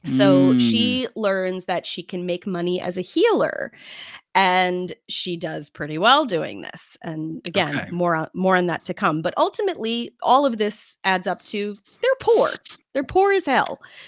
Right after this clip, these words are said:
Speaker 1: So they are not in the minority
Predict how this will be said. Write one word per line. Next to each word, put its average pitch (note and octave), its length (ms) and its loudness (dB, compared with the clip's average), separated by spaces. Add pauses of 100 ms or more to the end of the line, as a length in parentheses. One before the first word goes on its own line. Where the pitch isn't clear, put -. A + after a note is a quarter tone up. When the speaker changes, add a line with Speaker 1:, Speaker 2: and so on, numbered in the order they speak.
(200)
Speaker 1:
So C#4+ 380 6 (840)
they D4+ 260 2
are C4+ 160 4
not G#3+ 300 2
in B3 120 0
the B3 60 4
minority A#3 680 4